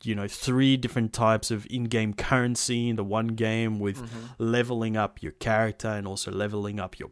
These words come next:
Speaker 1: profile and also leveling up your gear and learning the terms to make sure that you can do certain combos and whatnot. And then you get this, which is just going back to the basics.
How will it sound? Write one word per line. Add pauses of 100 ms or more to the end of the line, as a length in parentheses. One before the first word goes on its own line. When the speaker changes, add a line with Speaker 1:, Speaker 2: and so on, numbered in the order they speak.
Speaker 1:
profile
and
also
leveling
up
your (160)
gear (420)
and
learning
the
terms
to
make
sure
that
you
can
do
certain
combos
and
whatnot. (500)
And
then
you
get (140)
this,
which
is (760)
just
going
back
to
the
basics.